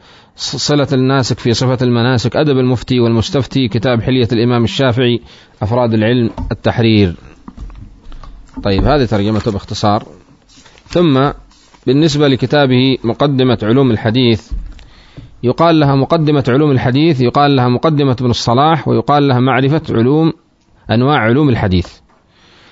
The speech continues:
وهذا الكتاب يشابهه في التسمية كتاب من؟ كتاب الحاكم، معرفة علوم الحديث،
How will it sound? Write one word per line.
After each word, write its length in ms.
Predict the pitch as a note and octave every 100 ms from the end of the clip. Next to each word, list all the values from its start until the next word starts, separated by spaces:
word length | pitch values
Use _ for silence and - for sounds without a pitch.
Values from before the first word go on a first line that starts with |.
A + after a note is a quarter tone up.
| _ -
وهذا 300 | B2 E3+ E3+
الكتاب 380 | C#3 C#3+ D#3+
يشابهه 580 | C#3+ B2+ C#3 C#3 D#3+ D3+
في 80 | C3+
التسمية 500 | C3+ C#3+ B2 C#3+ D#3+
كتاب 320 | C#3+ B2+ C#3+
من؟ 260 | A#2+ B2 C#3 - _
كتاب 280 | - C#3 C3
الحاكم، 480 | A2+ D3+ C#3+ - E2+ -
معرفة 460 | G2+ A2+ C3 A2+
علوم 180 | A#2+ C3
الحديث، 480 | G#2 A2+ G#2+ -